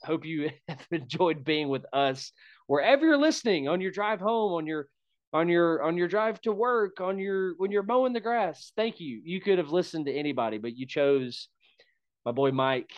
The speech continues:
and me to, to tickle your ears, to tickle, give a little tickle in the ears. And we thank you so, so much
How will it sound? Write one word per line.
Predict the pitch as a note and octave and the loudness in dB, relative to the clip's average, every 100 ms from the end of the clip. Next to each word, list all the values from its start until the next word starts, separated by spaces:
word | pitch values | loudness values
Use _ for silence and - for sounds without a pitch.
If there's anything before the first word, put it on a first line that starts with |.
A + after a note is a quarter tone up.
| - - | -20 -12
and | A2+ A2+ | -8 -6
me | B2 C3 A#2+ A2 _ - | -2 -2 -4 -6 _ -14
to, | - A#2+ A2+ A2 | -8 -4 -4 -8
to | - | -10
tickle | C3 - - A4 | -2 0 4 4
your | F4+ C#4 | 4 4
ears, | D#4 F#3 - - - - - | 2 0 -2 -10 -18 -20 -20
to | |
tickle, | C#3 C#4+ - D#4+ D#4 D#4+ _ _ _ _ _ _ | -12 -10 -8 -8 -8 -10 _ _ _ _ _ _
give | B3+ | -12
a | G#3 | -8
little | G3+ B3+ | -8 -4
tickle | C4+ - D#3+ | -4 -2 -2
in | D3 | 0
the | C#3+ | 0
ears. | C3 A2+ - | 0 -2 -6
And | B2+ A#2 | -8 -4
we | C3 B2 A2+ | -4 -4 -4
thank | D3+ C#3 | -6 -6
you | A#2+ | -8
so, | A2 E3+ | -6 -4
so | D3+ D3 | -4 -4
much | C3 - - | -8 -10 -20